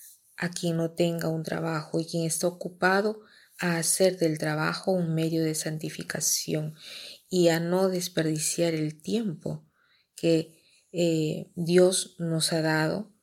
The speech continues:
para desempeñarnos en el trabajo. El trabajo es una tarea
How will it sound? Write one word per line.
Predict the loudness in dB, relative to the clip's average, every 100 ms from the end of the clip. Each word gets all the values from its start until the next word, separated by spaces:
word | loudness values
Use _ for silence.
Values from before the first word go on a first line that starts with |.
| _ _ _ -2
para | 0 2
desempeñarnos | 2 0 -2 -4 -4 0 0 0 -2 -2 -2
en | -2
el | -2 -2
trabajo. | -4 -4 -8 -10 -18 _ _ _ _ _ _ _ _ -4
El | -2
trabajo | 2 2 2 0 -2 -6 -8 -12 _ _ _ -6
es | 0 2
una | 0 0
tarea | 2 4 4 2